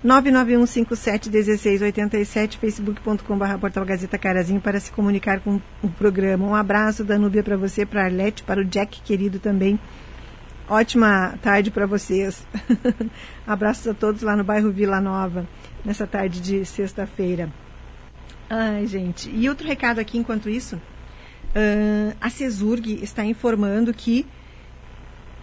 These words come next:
estamos em pleno período para inscrições ao vestibular de verão, para o processo seletivo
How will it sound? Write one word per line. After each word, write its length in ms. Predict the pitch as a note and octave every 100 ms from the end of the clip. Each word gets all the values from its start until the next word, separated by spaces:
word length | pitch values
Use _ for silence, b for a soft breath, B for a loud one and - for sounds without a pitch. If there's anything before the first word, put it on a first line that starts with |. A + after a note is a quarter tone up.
| -
estamos 380 | - B3 B3+ B3+
em 80 |
pleno 300 | A#3 A3 B3+
período 340 | E4+ C#4+ B3 A#3+
para 360 | B3+ A#3 C4 C#4+ -
inscrições 480 | A#3 C#4 B3 G#3+ A3
ao 100 | A3
vestibular 580 | A#3 - A3 B3 A#3
de 120 | A3+ B3
verão, 540 | D4 F4 A3+ G3+ G3 G#3 -
para 200 | F#3+ F3+
o 40 | E3+ - - - -
processo 440 | G#3 - F#3 -
seletivo 680 | - C4+ A#3+ A3 A3+ G#3 A#3